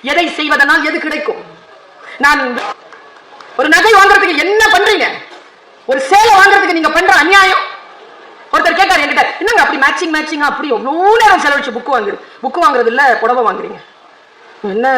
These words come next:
பார்டரோ?" வாழ்க்கை தான் மேட்சிங்கா அமைய மாட்டேங்குது பல பெண்களுக்கு. புடவையா அமைய மாட்டேங்குது. புக்கு போய் வாங்குறது இருக்குல்ல, பெண்களுக்கு சொல்கிறேன்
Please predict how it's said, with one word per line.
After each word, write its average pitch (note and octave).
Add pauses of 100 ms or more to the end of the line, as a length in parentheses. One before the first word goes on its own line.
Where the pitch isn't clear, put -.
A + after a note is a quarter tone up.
(220)
பார்டரோ?" B3+ (1300)
வாழ்க்கை C4+
தான் C4
மேட்சிங்கா A#3
அமைய A3
மாட்டேங்குது G3
பல F3+
பெண்களுக்கு. F#3+ (520)
புடவையா C4+ (160)
அமைய - (140)
மாட்டேங்குது. C#4 (2750)
புக்கு E4+
போய் G4
வாங்குறது F#4
இருக்குல்ல, D#4 (220)
பெண்களுக்கு F4+
சொல்கிறேன் D4+